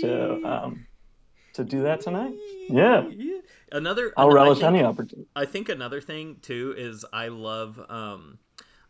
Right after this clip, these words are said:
Speaker 2: I was someone who would see shows a lot, and I saw a lot of shows. And you are someone who would also see a lot of shows. And I see that reflected in each other.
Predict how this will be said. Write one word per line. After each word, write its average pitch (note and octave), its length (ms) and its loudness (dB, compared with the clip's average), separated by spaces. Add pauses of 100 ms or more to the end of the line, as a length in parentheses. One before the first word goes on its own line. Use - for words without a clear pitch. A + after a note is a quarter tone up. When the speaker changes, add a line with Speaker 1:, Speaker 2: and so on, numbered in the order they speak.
Speaker 2:
I C#3+ 140 -2
was F#3 200 -8
someone D3 460 -10
who C#3 160 -6
would A2 480 -8 (380)
see B2+ 480 -10
shows G#2+ 560 -10
a A2+ 80 -10
lot, F#2 320 -18 (360)
and A2+ 200 -10
I G2+ 160 -6
saw G2 480 -8 (240)
a A2+ 160 -10
lot G2+ 260 -10
of F#2+ 80 -16
shows. - 380 -20 (400)
And G#2+ 760 -8
you B2 340 -8
are A2+ 140 -4
someone G#2 360 -12
who G#2+ 200 -12
would G2+ 240 -12
also G2+ 300 -14
see - 180 -14
a E2 60 -12
lot D2 240 -14
of - 60 -18
shows. - 360 -16 (240)
And B2+ 160 -10
I A#2+ 80 -8
see A#2+ 320 -14
that G#2+ 360 -12 (120)
reflected A2 680 -16 (400)
in G#2+ 320 -14 (480)
each A#2+ 240 -18
other. G2+ 340 -18